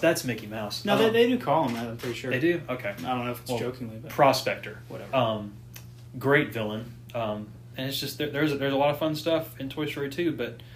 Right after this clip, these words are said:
Speaker 1: Up did beat it, and, um, it is what it is. <laughs>
Speaker 2: Yeah.
Speaker 1: Um, now,
Speaker 2: Oh,
Speaker 1: a-,
Speaker 2: well.
Speaker 1: another one that I,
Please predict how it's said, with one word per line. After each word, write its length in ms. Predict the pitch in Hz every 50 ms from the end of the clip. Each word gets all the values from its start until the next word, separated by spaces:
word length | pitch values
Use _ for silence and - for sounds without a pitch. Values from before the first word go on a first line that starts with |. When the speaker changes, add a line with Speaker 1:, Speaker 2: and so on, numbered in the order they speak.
| - - - - - - - -
Speaker 1:
Up 340 | 131 147 147 - - - 120
did 240 | - 139 147 135
beat 160 | 123 - 170 165
it, 240 | 147 135 - - - - -
and, 320 | - 131 123 123 120 120 117
um, 320 | 113 113 113 113 110 117
it 100 | 117 113
is 140 | 131 131 139
what 100 | 131 131
it 140 | 135 156 -
is. 840 | - - - - - - - - - - 165 151 - - 180 165 131 -
<laughs> 220 | - - 117 117
Speaker 2:
Yeah. 80 | 135 151 - - - -
Speaker 1:
Um, 420 | 143 143 139 135 131 123 120 117 120
now, 420 | 127 135 131 127 120 117 117 - -
Speaker 2:
Oh, 80 | - 190
Speaker 1:
a-, 80 | 196 -
Speaker 2:
well. 140 | - - - - -
Speaker 1:
another 280 | 135 135 151 190 - 202
one 160 | 165 147 131
that 100 | 120 123
I, 200 | 135 139 135 135